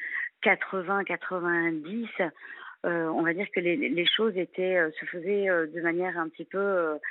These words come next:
un peu à la chaîne. Euh, on répondait à la demande des parents, euh, euh,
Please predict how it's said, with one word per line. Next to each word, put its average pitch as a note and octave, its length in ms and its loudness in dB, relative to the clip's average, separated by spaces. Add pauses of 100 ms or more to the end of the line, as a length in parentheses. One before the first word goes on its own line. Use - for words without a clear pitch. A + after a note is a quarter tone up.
(420)
un E3 60 4
peu G#3+ 120 0
à G3+ 60 8
la E3+ 140 4
chaîne. G#3 520 0 (520)
Euh, D#3+ 540 0
on F3+ 120 0
répondait F3+ 340 -2
à F3+ 100 4
la E3 140 4
demande E3+ 420 -2
des E3+ 120 -6
parents, F3 540 0
euh, D3+ 180 -2 (580)
euh, D#3+ 720 -2